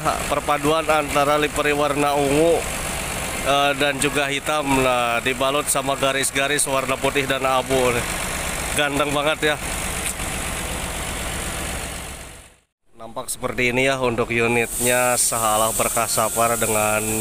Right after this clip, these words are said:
unit Skylandernya. Cuma ini ada sedikit yang berbeda ya dari Skylander yang sebelumnya. Ini nggak pakai selendang ya, jadi polosan loh di kaca sampingnya.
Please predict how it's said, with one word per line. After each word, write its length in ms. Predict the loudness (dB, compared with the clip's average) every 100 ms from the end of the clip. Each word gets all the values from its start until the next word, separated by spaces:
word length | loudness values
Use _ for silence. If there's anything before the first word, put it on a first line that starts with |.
| 0
unit 240 | 0 0 0
Skylandernya. 960 | 0 0 0 2 0 2 2 2 0 -2 -6 -6 -6 -6 -6 -6
Cuma 400 | 0 0 2 2
ini 160 | 2 0
ada 240 | 0 0
sedikit 320 | -2 -2 -2 0
yang 160 | 0
berbeda 480 | 0 0 0 2 2
ya 160 | 2 0
dari 160 | 0
Skylander 640 | 0 0 0 0 0 0 2
yang 640 | 2 0 0 -2 -2 -2
sebelumnya. 640 | -2 0 0 0 0 -2 -4 -16 -14 -16 -16 -16 -10 -2
Ini 320 | 2 2 2
nggak 240 | 0 2
pakai 240 | 0 0 0
selendang 800 | 0 0 0 0 0 0 2 0
ya, 80 | -2 -6 -6
jadi 640 | -2 2 2 2 0 -4 -4
polosan 560 | 0 2 2 0 0 -2
loh 160 | -2
di 80 | -2
kaca 240 | -4 -4 -2
sampingnya. 480 | -2 -2 -2 -2